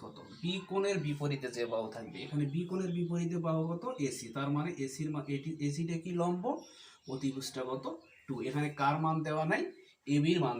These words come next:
দেওয়া নাই, তার মানে ভূমির মান দেওয়া নাই। ভূমির মান বের করতে হলে আমাদের কিসের প্রয়োজন আছে? কিসের প্রয়োজন আছে? পিথাগোরাসের উপপাদ্য প্রয়োগ করতে হবে। এখন কি লিখবো? যে পিথাগোরাসের উপপাদ্য অনুসারে পাই, পিথাগোরাসের,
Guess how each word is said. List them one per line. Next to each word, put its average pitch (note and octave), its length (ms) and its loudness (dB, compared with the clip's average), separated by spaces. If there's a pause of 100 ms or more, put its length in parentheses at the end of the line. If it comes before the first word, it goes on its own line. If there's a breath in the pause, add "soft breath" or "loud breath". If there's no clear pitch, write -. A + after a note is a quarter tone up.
দেওয়া G#2+ 240 2
নাই, F#2+ 100 -4 (100)
তার D3+ 120 6 (100)
মানে E3 180 6 (180)
ভূমির G3 420 8
মান A#2+ 120 6 (100)
দেওয়া G#2+ 200 0
নাই। G2 100 -4 (100)
ভূমির G#3 340 2
মান G#3+ 200 0
বের C#3 200 4
করতে C#3 240 -6
হলে C3+ 200 -2
আমাদের C#3+ 280 0
কিসের F3 320 0
প্রয়োজন F3 380 2
আছে? A3 160 2 (560)
কিসের F3 320 0
প্রয়োজন F3+ 300 2 (100)
আছে? F3 140 0 (120)
পিথাগোরাসের C#3+ 640 0
উপপাদ্য B2 320 -2 (100)
প্রয়োগ A2 220 -8
করতে - 220 -12
হবে। G#2+ 200 -8
এখন C3+ 220 -6
কি C#3+ 160 -4
লিখবো? C3+ 220 -2 (540 loud breath)
যে A#2+ 160 -10
পিথাগোরাসের C#3+ 800 0 (440)
উপপাদ্য B2+ 380 -4 (140)
অনুসারে A#2 380 -6 (200)
পাই, - 160 -2 (3000)
পিথাগোরাসের, A#2+ 1080 -10